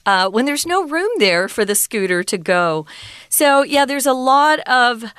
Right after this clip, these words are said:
just flagrant disregard. They don't care. Uh, they want to get somewhere fast, and so they'll do anything they need to.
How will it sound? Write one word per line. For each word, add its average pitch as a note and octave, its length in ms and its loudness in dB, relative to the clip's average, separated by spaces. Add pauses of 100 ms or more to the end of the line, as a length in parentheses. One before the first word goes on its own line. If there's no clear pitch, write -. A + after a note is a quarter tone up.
(300)
just - 420 0 (260)
flagrant D#4+ 680 -2
disregard. F#3+ 680 0
They E3 140 -4
don't B3+ 200 -4
care. C4 540 -2 (540)
Uh, F3 240 0
they F3+ 100 -2
want A#3 220 0
to B3+ 40 -2
get A#3 300 -4
somewhere A#3 340 -2
fast, A3+ 560 0
and G3 120 -6
so G3+ 160 -2
they'll F3+ 160 2
do E3 340 -4
anything A3+ 500 -2
they F3+ 140 -2
need F3+ 300 -4
to. D#3+ 320 -4